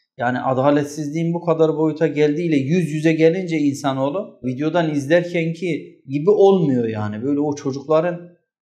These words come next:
o yağ parçasını, yağ kırıntılarını avuçlarıyla yalayıp karınlarını doyurmaya çalıştıklarına şahit olmak gerçekten akıl olarak, ruh olarak, vicdan olarak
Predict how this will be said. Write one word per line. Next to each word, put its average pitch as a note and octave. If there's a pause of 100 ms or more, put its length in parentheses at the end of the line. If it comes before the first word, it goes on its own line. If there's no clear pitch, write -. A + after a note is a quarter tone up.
(120)
o C3+
yağ C#3+
parçasını, C#3+
yağ C#3
kırıntılarını C#3+
avuçlarıyla C#3+
yalayıp D3 (200)
karınlarını D3
doyurmaya C#3
çalıştıklarına C#3+
şahit C#3+
olmak D#3+ (720)
gerçekten F#3+ (200)
akıl C#3
olarak, C#3
ruh D3+
olarak, C#3
vicdan C3+
olarak D#3+